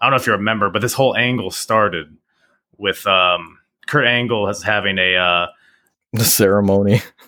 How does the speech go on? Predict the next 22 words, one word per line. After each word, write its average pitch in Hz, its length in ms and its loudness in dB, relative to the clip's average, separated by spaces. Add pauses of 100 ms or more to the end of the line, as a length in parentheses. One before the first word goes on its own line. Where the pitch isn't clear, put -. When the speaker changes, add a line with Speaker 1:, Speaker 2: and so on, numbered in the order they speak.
(260)
Speaker 1:
Right, 123 300 0
'cause 113 140 -6
he 113 100 -2
got 120 280 0
his 110 500 -4
medals 117 480 -2
stolen 104 400 -2
from 98 180 -14
Chris - 240 -4
Benoit. 85 540 -2 (560)
Then 98 300 0
he 110 120 -2
won 123 260 -2
them 113 180 -2
back 120 280 0
in 104 100 -2
a 92 80 -4
ladder 110 300 0
match, 85 520 -4 (500)
as 101 260 -2
you 98 100 -2
do. 90 400 -4